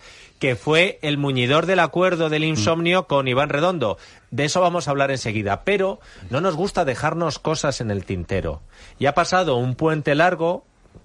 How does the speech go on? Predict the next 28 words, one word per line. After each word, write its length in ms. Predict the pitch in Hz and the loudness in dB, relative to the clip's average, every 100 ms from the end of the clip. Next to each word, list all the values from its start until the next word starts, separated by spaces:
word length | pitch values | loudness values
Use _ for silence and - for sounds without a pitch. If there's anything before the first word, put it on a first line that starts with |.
| - - _ _ | -20 -20 _ _
un 140 | 135 | -6
fin 180 | 127 143 | -4 -2
de 80 | 139 | -2
semana 360 | 139 135 135 131 | -2 -2 0 2
largo 320 | 147 143 131 | 2 2 0
en 60 | 117 | 0
algunas 380 | 107 127 127 | -2 0 -2
comunidades, 640 | - 120 120 127 156 160 - | -2 -4 -2 0 2 0 -2
en 80 | 120 | -6
otros 240 | 120 117 | -4 -6
ha 20 | |
sido 200 | 131 123 | -2 -4
puente 400 | 101 127 117 110 90 - - - | -2 -4 -2 -4 -4 -10 -20 -8
de 120 | - 110 | -2 0
viernes 400 | 127 135 135 139 | 2 0 0 0
y 60 | |
lunes, 420 | 147 170 160 180 - | 2 2 2 0 -2
Tomás, 540 | 113 143 165 180 - - - - | 0 4 4 2 -4 -18 -18 -6
y 60 | |
yo 160 | 113 139 | -4 0
creo 160 | 180 185 | 0 0
que 100 | 185 | -2
es 80 | |
muy 160 | 170 180 | -2 -2
interesante 580 | 170 160 139 165 160 180 | 0 -2 -2 -2 -2 -2
que 340 | 156 170 - - | 2 2 0 -4
actualicemos 640 | 123 - 123 110 143 170 160 | -6 -2 -2 0 -2 -2 0
datos 420 | 170 - 180 | 0 0 -2